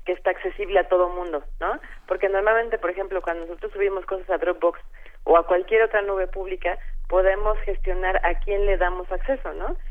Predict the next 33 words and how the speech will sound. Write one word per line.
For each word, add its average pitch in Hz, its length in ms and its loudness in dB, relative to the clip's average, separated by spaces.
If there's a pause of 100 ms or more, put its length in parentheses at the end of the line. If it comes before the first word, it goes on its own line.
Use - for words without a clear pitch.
(200)
Incluso 208 400 0
lo 208 80 4
mismo 185 260 -2
pasa 175 240 0
con 165 220 -6
Google 175 240 2
Drive, 160 240 2 (480)
¿no? 175 80 -6
Yo 196 180 4
decido 202 420 2
a 185 60 4
quién 202 420 -4 (360)
voy 190 180 2
a 196 100 4
darle 185 300 2
acceso 185 560 -6
a 170 160 2
eso 190 220 -2
que 185 100 -12
está - 200 -6
en 180 80 -4
la 175 100 -2
nube, 185 340 -4 (160)
¿no? 190 180 -8 (280)
Y 185 80 -6
puedo 202 340 4
retirar 180 500 2
los 190 140 -4
accesos, 175 400 -8 (140)
puede, 170 400 0 (320)
puedo 190 180 6
decir, 190 220 -4
"Ok, 180 100 -6